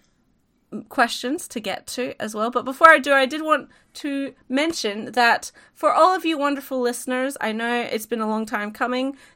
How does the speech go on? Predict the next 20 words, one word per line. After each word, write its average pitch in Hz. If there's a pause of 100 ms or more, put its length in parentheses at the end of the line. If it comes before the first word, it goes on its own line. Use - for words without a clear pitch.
the 262
podcast 294
is 277
now 285
available 262 (320)
on 233 (300)
pretty 392
much 427
anywhere 254
you 240
want 214 (220)
to 233
listen 202
to 208
your, 185 (180)
your 190
podcasts. -
Um, 185 (220)
we're 214
on 208